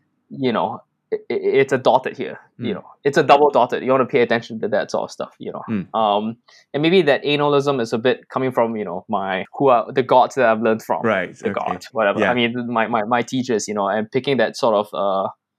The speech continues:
Speaker 1: these are the rules of the tennis game.
Speaker 2: Yeah.
Speaker 1: You know?
Speaker 2: Okay.
Speaker 1: This is a double dot. The line is drawn here. You can't, the ball has to cross that net.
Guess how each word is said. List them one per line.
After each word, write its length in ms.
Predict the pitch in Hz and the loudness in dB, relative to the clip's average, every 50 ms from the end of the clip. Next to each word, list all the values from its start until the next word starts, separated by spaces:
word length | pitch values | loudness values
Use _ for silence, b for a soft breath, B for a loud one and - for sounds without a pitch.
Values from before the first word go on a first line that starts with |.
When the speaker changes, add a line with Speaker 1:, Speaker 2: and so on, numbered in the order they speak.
| _ _ _ _ _ | _ _ _ _ _
Speaker 1:
these 500 | - 165 156 156 156 151 151 190 226 220 247 | -10 -10 -10 -10 -10 -4 0 2 2 4 4
are 60 | 202 | 2
the 100 | 175 165 | 2 2
rules 280 | 156 190 254 294 254 - | 2 2 2 4 2 2
of 80 | 143 | 0
the 80 | 131 127 | 0 0
tennis 320 | - 151 143 156 156 143 | -2 -2 -2 -2 -4 -4
game. 380 | - - 143 190 180 117 - - _ _ | -4 -2 -2 -2 -4 -8 -10 -16 _ _
Speaker 2:
Yeah. 180 | 117 107 - - _ _ _ | -4 -4 -4 -4 _ _ _
Speaker 1:
You 100 | - 127 110 | -6 -6 -4
know? 200 | 65 69 - - | -4 -4 -4 -6
Speaker 2:
Okay. 280 | 107 104 - 92 95 - _ _ | -6 -10 -12 -12 -16 -16 _ _
Speaker 1:
This 120 | - 165 175 | -2 0 2
is 60 | 170 | 2
a 100 | 160 147 | 2 4
double 300 | 135 131 127 131 147 143 | 6 6 6 6 4 2
dot. 340 | 135 131 123 151 160 - - _ _ _ _ - | 4 4 4 4 4 2 -2 _ _ _ _ 0
The 80 | 127 | 4
line 280 | 127 131 131 139 143 127 | 6 6 6 6 4 2
is 140 | 120 120 123 | -2 -4 -2
drawn 260 | - 127 117 117 123 | 0 0 0 0 0
here. 260 | 120 - 120 113 117 | -2 0 0 2 2
You 260 | 127 127 127 127 120 | 0 0 0 -2 -2
can't, 300 | 120 - 131 117 117 123 123 | -2 0 -2 -2 0 0 -2
the 60 | 113 | 2
ball 180 | - 127 123 127 | 4 4 4 4
has 180 | 127 127 127 - | 2 0 -2 -2
to 60 | 127 | -6
cross 260 | 113 - 110 113 - | -4 -2 -2 -2 -2
that 160 | - 104 - - | -4 -8 -10 -10
net. 160 | 90 - | -12 -16